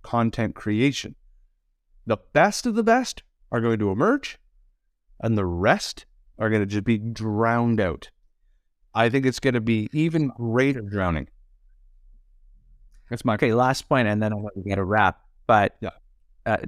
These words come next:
Speaker 2: actually, two things. Number one, we will do an episode where we actually visually show the new data of about twenty percent of sellers in an organization share content regularly, compared with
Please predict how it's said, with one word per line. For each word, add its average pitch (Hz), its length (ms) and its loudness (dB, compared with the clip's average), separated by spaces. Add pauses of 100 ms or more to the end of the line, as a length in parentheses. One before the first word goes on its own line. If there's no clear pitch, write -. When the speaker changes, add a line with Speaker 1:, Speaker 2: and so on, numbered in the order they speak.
(140)
Speaker 2:
actually, 123 280 0
two - 280 -4
things. 98 380 0
Number 147 280 0
one, 151 420 2
we 135 220 -4
will 143 320 2
do 139 240 0
an 123 140 0
episode 151 600 0
where 113 280 2
we 110 280 2
actually 110 560 -2
visually 110 580 -2
show 104 500 0 (420)
the 110 140 -6
new 113 340 -2
data 170 500 2 (540)
of 107 360 2
about 120 320 0
twenty 135 320 0
percent 127 340 0
of 107 80 0
sellers 113 520 2
in 110 220 -2
an 107 120 0
organization 101 760 -2
share 95 240 -2
content 90 460 -2
regularly, 123 680 0 (320)
compared 110 380 -2
with 104 120 -2